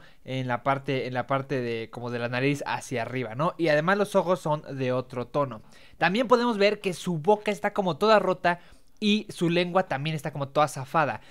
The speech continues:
Si ustedes no sabían, la lengua humana es bastante larga. Nosotros la vemos bastante pequeña, pues porque solo tenemos como la puntita, literal. Pero es bastante extensa en el cuerpo humano, ya la parte que está como dentro. Yo creo que este enemigo lo que tiene es la lengua colgando y es lo que hemos estado viendo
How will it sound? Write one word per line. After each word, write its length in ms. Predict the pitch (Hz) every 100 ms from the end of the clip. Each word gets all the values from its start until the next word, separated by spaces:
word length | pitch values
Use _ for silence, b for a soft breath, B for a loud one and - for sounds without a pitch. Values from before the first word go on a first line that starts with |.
| B B
Si 160 | -
ustedes 200 | 180 277
no 60 | 294
sabían, 340 | 247 196 202
la 80 | 170
lengua 300 | 151 185 196
humana 320 | 170 170 170 -
es 140 | 156
bastante 480 | 147 135 - 143 143
larga. 180 | 160 151
Nosotros 200 | 156 214
la 80 | 165
vemos 180 | 170
bastante 300 | 156 135 151
pequeña, 420 | 147 151 151 147 165
pues 120 | 143
porque 260 | 123 -
solo 200 | 120 131
tenemos 260 | 135 131 135
como 240 | - 135
la 180 | 131 117
puntita, 480 | 143 131 180 175 127
literal. 440 | 123 - 170 160 B B -
Pero 160 | 170 202
es 80 | 277
bastante 400 | 247 240 233 214
extensa 400 | - - 202 196
en 80 |
el 120 | 147 135
cuerpo 240 | 156 156
humano, 220 | 151 156
ya 200 | 123 131
la 140 | 131 127
parte 180 | 143 151
que 60 |
está 180 | - 139
como 220 | 139 131
dentro. 460 | 127 170 156 123 107 B B B
Yo 200 | 156 254
creo 260 | - 262 247
que 80 | 247
este 120 | 240
enemigo 320 | 220 220 214
lo 140 | 196
que 100 | 156
tiene 380 | 170 185 180 143
es 80 | 165
la 140 | 160 151
lengua 480 | 165 190 190 185
colgando 420 | - 170 170 165 165
y 80 |
es 80 | 165
lo 120 | 180
que 100 | 180
hemos 180 | 175 175
estado 320 | 160 - 160
viendo 380 | 156 156 147 151